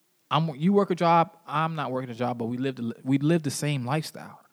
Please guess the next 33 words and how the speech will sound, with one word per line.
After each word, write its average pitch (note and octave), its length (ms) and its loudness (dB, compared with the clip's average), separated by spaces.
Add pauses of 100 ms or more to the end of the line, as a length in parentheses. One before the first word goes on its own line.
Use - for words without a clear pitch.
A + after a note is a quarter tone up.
(300)
But D3 140 4
I'm E3+ 120 4
putting E3 440 -4 (560)
just D3 460 0 (280)
two A3 180 -4
times, D#3 500 -4
probably D#3+ 440 -2 (200)
three G3 160 2
times, D3 360 -4
four E3+ 220 -2
times C#3+ 320 -8
more C3 240 -4
work D3+ 280 2 (360)
than A#2+ 180 -6
you. G3 240 8 (920)
So E3 180 2
what D#3 320 2
happens E3 400 -2
when B2 100 -4
I C3+ 100 -4
tell C#3+ 180 -4
you C#3 80 -4
you C3+ 60 -4
have C3+ 120 -4
to - 80 -20
be B2+ 100 -6
one C3 140 -6
percent B2+ 320 -10
better? A#2+ 240 -4 (240)
If D3 140 -6
you're F#3 80 0
doing F#3+ 240 2
so-, - 180 -12